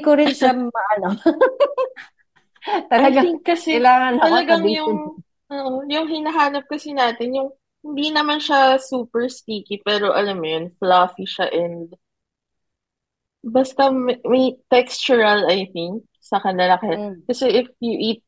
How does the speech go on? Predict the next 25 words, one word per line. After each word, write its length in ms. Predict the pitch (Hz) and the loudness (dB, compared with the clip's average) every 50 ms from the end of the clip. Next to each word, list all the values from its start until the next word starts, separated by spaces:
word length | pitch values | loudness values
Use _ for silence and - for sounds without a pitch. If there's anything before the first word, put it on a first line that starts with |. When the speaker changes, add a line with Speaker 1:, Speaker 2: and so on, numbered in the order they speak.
| _ - | _ -2
Speaker 2:
basmati 560 | - 202 208 208 - 220 196 185 185 - 180 | 0 0 0 0 0 2 2 2 2 0 -2
rice, 320 | 180 170 165 170 180 - - | -2 0 0 -2 -2 -4 -6
talagang, 560 | 202 196 202 202 202 202 202 196 190 190 _ _ _ _ _ _ _ _ - | -6 -4 -4 -4 -4 -4 -4 -6 -8 -12 _ _ _ _ _ _ _ _ -4
alam 160 | 202 220 233 | 0 0 0
mo 60 | 226 202 | 0 0
yun, 120 | 196 220 214 | -4 -2 0
hiwa-hiwalay 720 | 226 208 202 190 202 214 208 196 185 180 175 165 170 165 - | 2 4 4 4 2 2 0 0 2 2 2 2 0 0 -2
siya 360 | - - - 127 143 160 165 _ _ _ _ | -6 -10 -10 -10 -10 -10 -14 _ _ _ _
Speaker 1:
Tsaka 240 | - 269 269 302 311 311 | -10 -6 -4 -2 0 0
pag 120 | 277 262 | 0 2
Speaker 2:
sa 40 | 233 | 4
Speaker 1:
nilagyan 340 | 262 262 247 247 226 247 240 233 | 4 4 4 4 4 2 2 0
mo 40 | 233 | 0
Speaker 2:
atin. 60 | 233 | -2
Speaker 1:
yun 120 | 240 233 240 | -2 -2 -2
ng 100 | 233 240 - | -4 -4 -4
ulam, 440 | 214 214 214 208 196 175 165 160 165 175 190 208 208 _ _ _ _ _ _ _ _ _ _ _ _ _ _ 196 | -4 -4 -2 -2 -2 -2 -2 -4 -4 -6 -10 -16 _ _ _ _ _ _ _ _ _ _ _ _ _ _ _ -10
hiwa-hiwalay 680 | 202 220 233 233 214 208 233 226 208 202 196 214 247 247 208 196 196 | -4 0 0 0 0 0 0 0 0 0 0 -2 -2 0 0 -2 -2
eh. 20 | 190 - | -2 -2
Kaya 220 | 208 208 208 208 | 0 0 0 0
talaga 280 | 208 220 208 208 202 208 | -2 -4 -6 -6 -6 -6
naman 240 | 202 208 202 202 - 262 | -6 -6 -6 -6 -4 -4
yung 120 | 262 - | -4 -2
Speaker 2:
Mm-mm. 40 | 220 | 0
Speaker 1:
Just 300 | 240 240 240 233 226 | 2 2 2 2 0